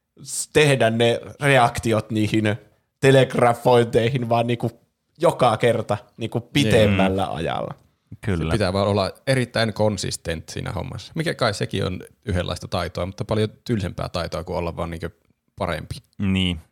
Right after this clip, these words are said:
Speaker 2: niin,
Speaker 1: Niin.
Speaker 2: kyllä.
Speaker 1: Tästä niin tuo Ville Sirnio laittoi kommentin, että Dark Souls kolmosen Ringed City D L C:n Dark Eater Midir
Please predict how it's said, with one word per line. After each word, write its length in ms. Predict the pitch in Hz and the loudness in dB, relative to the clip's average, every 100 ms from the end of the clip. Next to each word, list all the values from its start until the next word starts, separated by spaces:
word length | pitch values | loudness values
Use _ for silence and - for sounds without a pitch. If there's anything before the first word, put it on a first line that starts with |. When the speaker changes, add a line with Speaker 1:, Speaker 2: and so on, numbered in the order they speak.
| 92 | -4
Speaker 2:
niin, 120 | 110 | -2
Speaker 1:
Niin. 160 | 113 101 | 0 -2
Speaker 2:
kyllä. 140 | 82 82 _ _ _ _ _ _ _ _ _ _ _ | -4 -6 _ _ _ _ _ _ _ _ _ _ _
Speaker 1:
Tästä 320 | - 110 - 113 | -4 -2 -2 0
niin 200 | 110 107 107 - - | 2 0 -2 -6 -2
tuo 220 | 107 110 - 113 | 0 0 -6 -4
Ville 400 | 120 113 101 101 - | 0 2 4 2 0
Sirnio 680 | - 113 107 98 92 107 | 0 2 0 -2 -4 -4
laittoi 420 | 98 90 - 95 104 | -4 -4 -4 -4 -2
kommentin, 400 | 101 98 95 92 | 0 0 -2 -4
että 240 | 90 - 95 _ _ | -4 -4 -4 _ _
Dark 240 | 135 139 139 | 0 0 0
Souls 240 | 147 143 | -2 0
kolmosen 600 | - 131 117 113 113 107 - _ _ | 2 4 4 2 0 0 -6 _ _
Ringed 440 | 113 151 170 147 135 135 | -2 0 2 2 2 0
City 440 | - 131 127 123 | -4 -2 -2 4
D 300 | 135 127 123 | 6 8 6
L 60 | 120 | 4
C:n 540 | - 123 117 110 107 - _ _ _ 123 | 0 0 2 0 -2 -8 _ _ _ 2
Dark 300 | 170 165 - - | 4 4 0 -6
Eater 540 | 139 127 123 135 127 120 | 0 0 0 2 2 2
Midir 680 | 123 139 135 117 117 95 | 2 2 2 2 0 -2